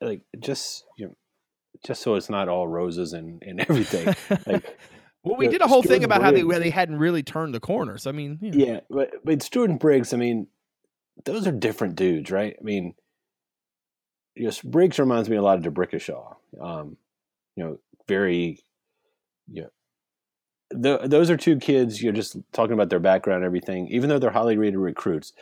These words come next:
Speaker 1: they're two kids who probably really appreciate the and pitch, right? So not every high re-, recruit's gonna be like that. And Virginia doesn't need every high rated recruit. So what I'm, what I'm encouraged about it,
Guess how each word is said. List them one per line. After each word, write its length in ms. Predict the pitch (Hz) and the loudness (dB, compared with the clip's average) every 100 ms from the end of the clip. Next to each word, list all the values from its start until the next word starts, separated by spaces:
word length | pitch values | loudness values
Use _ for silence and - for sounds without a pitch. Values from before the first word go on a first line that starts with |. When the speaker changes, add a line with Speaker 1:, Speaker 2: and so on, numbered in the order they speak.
| - _ | -20 _
Speaker 1:
they're 140 | 123 | -4
two 220 | 110 175 160 | -2 -2 0
kids 320 | 165 135 - | 2 0 0
who 100 | 120 | -6
probably 580 | - 110 113 107 107 98 | -2 0 2 2 2 2
really 360 | 95 104 107 | 2 2 2
appreciate 600 | 92 - 95 - 92 80 | 0 -2 -6 -2 -4 -4
the 140 | - - | -8 -10
and 480 | 90 87 80 76 73 - | -6 -6 -6 -8 -12 -16
pitch, 380 | - - - - | -12 -12 -10 -10
right? 240 | 82 87 - - - _ _ - | -6 -6 -10 -20 -20 _ _ -8
So 360 | - 95 82 _ _ _ _ _ _ _ | -4 -2 -4 _ _ _ _ _ _ _
not 300 | 120 143 170 - | -6 -6 -6 -2
every 400 | 127 127 120 107 | 0 2 2 2
high 300 | - 110 104 | 0 -2 0
re-, 220 | 95 92 | -2 -4
recruit's 480 | - 101 - 101 82 | -6 -12 -4 -4 -2
gonna 160 | 98 87 | -6 -4
be 160 | 85 | -4
like 220 | 80 73 - | -6 -8 -16
that. 220 | - - _ _ _ _ | -18 -18 _ _ _ _
And 240 | - 107 - _ _ _ _ | -6 -6 -6 _ _ _ _
Virginia 220 | - 120 | -4 -2
doesn't 240 | 127 127 123 | 0 -2 -2
need 160 | 135 - | -4 -6
every 200 | 175 92 | -6 -6
high 260 | - 90 87 | -4 -6 -4
rated 260 | 85 80 | -4 -8
recruit. 480 | 76 85 - 85 - | -10 -12 -10 -10 -10
So 240 | - 85 73 _ _ _ - | -10 -10 -10 _ _ _ -12
what 240 | 113 107 | -6 -2
I'm, 140 | 104 | -2
what 100 | 101 | -2
I'm 80 | 98 | -4
encouraged 320 | 90 - 131 | -4 0 0
about 220 | 113 107 | 2 2
it, 100 | 98 | 0